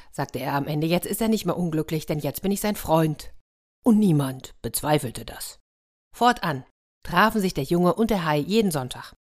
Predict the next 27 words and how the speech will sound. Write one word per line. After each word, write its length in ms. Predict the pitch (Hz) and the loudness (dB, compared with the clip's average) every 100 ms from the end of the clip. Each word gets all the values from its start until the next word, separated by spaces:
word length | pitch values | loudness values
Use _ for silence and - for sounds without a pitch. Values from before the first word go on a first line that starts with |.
| _ - | _ -2
Und 140 | 185 | 2
seither 640 | 202 254 - 202 170 190 - _ - | 4 4 2 0 -2 -4 -10 _ -8
gehörten 340 | 147 202 208 | -4 -4 -4
zu 120 | 190 | -4
dem 120 | 156 151 | -4 0
Dorf 420 | 156 165 165 - _ | 2 2 0 -10 _
zweihundertvierundfünfzig 1080 | - 160 156 - 202 214 208 208 - 208 202 | -2 0 0 -2 -2 -2 0 -2 -2 -4 -2
Hühner, 300 | 175 160 160 _ _ _ | 0 0 -4 _ _ _
sechsunddreißig 720 | 170 214 220 208 196 208 208 | -2 0 0 0 0 -2 -6
Kühe, 380 | - 180 180 180 _ _ | -4 -2 -2 -6 _ _
elf 300 | 202 226 226 | 2 2 0
Katzen, 440 | - 175 - 147 139 | -6 -6 -4 -4 -2
sechs 300 | 208 - - | -2 -2 -4
Hunde, 260 | 175 147 | -2 -2
drei 240 | 147 151 180 | -2 0 0
Gastwirte, 560 | 180 185 - 247 240 | 2 0 0 -2 -2
zwei 220 | 240 - 147 | -4 -4 -2
Bäckerinnen, 540 | 156 175 170 185 202 | -2 -2 -2 0 0
ein 140 | 170 | -2
Postbote, 540 | - 175 - - 202 - | -2 -2 -2 -2 0 0
ein 140 | 156 | -2
Fischer, 360 | - 185 196 180 | -4 0 0 0
eine 180 | 160 147 | -2 -2
Bürgermeisterin 760 | 175 170 170 165 - 165 170 - _ | 0 2 2 0 -2 -2 -2 -4 _
und 300 | 226 208 - - | 6 6 0 -4
ein 260 | 156 151 - - | 0 0 -2 -2
Hai. 240 | 151 135 | -2 -2